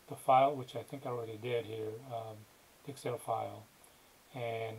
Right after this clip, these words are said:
I'll show you how to do. But, um, as you watch the video, I'd like you to submit this, uh, with these, uh, three items. Um, the,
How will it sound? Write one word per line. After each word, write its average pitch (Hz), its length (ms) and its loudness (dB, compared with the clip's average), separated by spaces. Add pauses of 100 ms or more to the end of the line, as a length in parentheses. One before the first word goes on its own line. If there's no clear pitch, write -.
I'll 113 240 0
show - 260 -6
you 117 260 -6
how 123 120 0
to 131 100 0
do. 113 440 -6
But, 117 180 -2 (160)
um, 117 280 0 (140)
as 113 140 -6
you 120 140 -8 (640)
watch 120 300 4
the 135 80 -2
video, 139 640 0
I'd 123 80 -2
like 123 180 -2
you 131 80 -8 (140)
to 120 40 -8
submit 131 400 -6
this, 135 340 -8 (520)
uh, 120 140 0
with 117 160 -4
these, 113 340 -8
uh, 117 160 0
three 120 300 -6
items. 101 580 -6
Um, 113 360 -4 (1040)
the, 113 420 -10